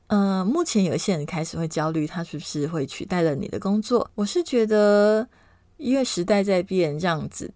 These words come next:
弹先飞一阵子吧。它会变成怎么样子，目前我们也不能很确定。但是无论它能取代多少的工作，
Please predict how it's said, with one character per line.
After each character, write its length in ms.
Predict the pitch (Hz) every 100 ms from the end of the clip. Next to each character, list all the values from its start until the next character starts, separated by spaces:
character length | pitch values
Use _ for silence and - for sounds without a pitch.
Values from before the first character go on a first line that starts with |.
| _
弹 280 | 196 175 - -
先 340 | - - 247
飞 180 | - 285
一 80 | 240
阵 200 | 220 190
子 160 | 151
吧。 360 | 139 131 - - _ _ _ _ -
它 160 | 226
会 100 | 247
变 180 | 254 233
成 200 | 208 170
怎 120 | - -
么 60 |
样 220 | 170 165
子， 380 | 165 - 139 - -
目 160 | 190
前 280 | 175 - -
我 80 | -
们 180 | - -
也 180 | - - - _
不 100 | -
能 360 | - - - 190 - - _
很 140 | - -
确 180 | 240
定。 220 | 208 220 - -
但 180 | 262
是 340 | 262 - 254 247
无 140 | 196
论 260 | 220 277 240
它 320 | 226 208 196
能 320 | 185 147 147
取 180 | 160 -
代 200 | - 147
多 160 | 143 202
少 200 | - -
的 120 | -
工 240 | - 160 180
作， 280 | 180 101